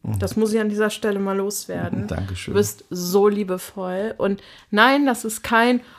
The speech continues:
Speaker 2: „Oh, sie hebt ihn in den Himmel.“ Nein, er ist wirklich toll.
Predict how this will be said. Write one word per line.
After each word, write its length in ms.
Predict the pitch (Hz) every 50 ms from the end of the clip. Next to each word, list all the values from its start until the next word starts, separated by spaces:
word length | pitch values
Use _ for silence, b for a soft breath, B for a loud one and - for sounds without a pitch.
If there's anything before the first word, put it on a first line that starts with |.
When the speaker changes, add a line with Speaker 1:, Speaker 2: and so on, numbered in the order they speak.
| B B -
Speaker 2:
„Oh, 380 | 370 381 403 392 381 381 370 349
sie 160 | 302 311 311
hebt 240 | 269 311 339 339 -
ihn 100 | 254 240
in 100 | 254 247
den 120 | 226 214 220
Himmel.“ 400 | 208 247 240 247 262 294 392 381 - - _ -
Nein, 400 | 190 202 202 196 190 202 214 - -
er 140 | 196 196 196
ist 320 | 196 - - 170 156 180
wirklich 380 | 202 226 220 - 196 190 - -
toll. 400 | - 202 175 170 170 170 185